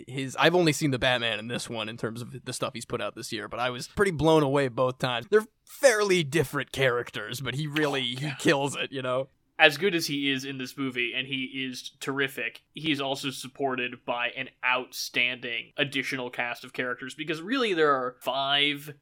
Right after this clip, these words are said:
Speaker 2: prominent characters in this movie, I would say,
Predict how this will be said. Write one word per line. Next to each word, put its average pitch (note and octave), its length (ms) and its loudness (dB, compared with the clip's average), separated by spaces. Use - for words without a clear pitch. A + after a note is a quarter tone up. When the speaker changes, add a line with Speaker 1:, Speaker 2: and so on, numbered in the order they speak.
Speaker 2:
prominent C3+ 600 0
characters D3 760 2
in E3 140 -8
this E3 200 -6
movie, A3 480 0
I A3 120 2
would A#3 200 -4
say, C4 440 -4